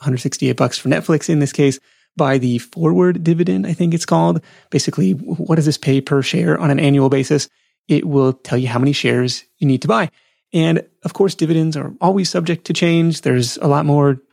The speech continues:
to this than I have the <laughs> expertise or qualifications to explain.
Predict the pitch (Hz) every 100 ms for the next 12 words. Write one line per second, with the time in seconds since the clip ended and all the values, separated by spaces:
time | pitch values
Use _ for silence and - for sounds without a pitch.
0 | _ 202 170 170 - 135 127 143 120 -
1 | _ _ _ - - - 165 190 147 160
2 | 175 151 147 160 170 165 151 147 - 147